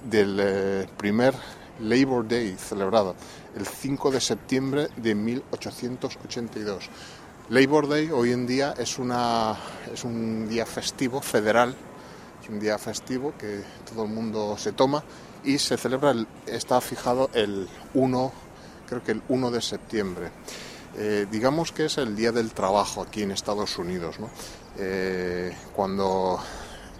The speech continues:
todos en Europa, en España, eh, el Día del Trabajo es el uno de mayo. Bien, bueno, yo he leído por ahí que, eh, si bien, eh, ya se estaba celebrando alrededor de estas fechas, pues como os he dicho, en el siglo,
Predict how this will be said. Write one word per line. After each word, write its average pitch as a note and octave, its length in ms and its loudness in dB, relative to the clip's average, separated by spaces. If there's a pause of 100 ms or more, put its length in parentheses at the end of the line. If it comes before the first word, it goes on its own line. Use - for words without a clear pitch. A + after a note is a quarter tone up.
(120)
todos A2 560 0
en G2 240 -10
Europa, A2 520 0
en G2+ 100 -8
España, C3 480 -4 (600)
eh, G#2 400 -4 (100)
el G2+ 140 0
Día A2+ 140 6
del A#2 140 4
Trabajo A2+ 380 8
es A2+ 120 -2
el G#2+ 120 0
uno A2 180 2
de G2 100 0
mayo. G2 300 0
Bien, G#2 220 -2 (240)
bueno, G2+ 240 -2 (260)
yo A2 120 8
he A#2 40 10
leído A#2 280 8
por A2 160 4
ahí G#2 120 6
que, A2 260 0 (500)
eh, F#2 460 -8 (300)
si A2 220 0
bien, B2 380 2
eh, A#2+ 360 0 (280)
ya A2 160 4
se C3 100 0
estaba A#2 280 10
celebrando A2 680 4
alrededor A2 360 6
de G#2+ 40 -2
estas G#2 220 -2
fechas, G#2 420 -2
pues - 160 -10
como G2 220 -6
os G2 100 -8
he A2 60 2
dicho, G#2+ 200 -4
en F#2+ 80 -4
el F#2 60 -6
siglo, G#2+ 320 -4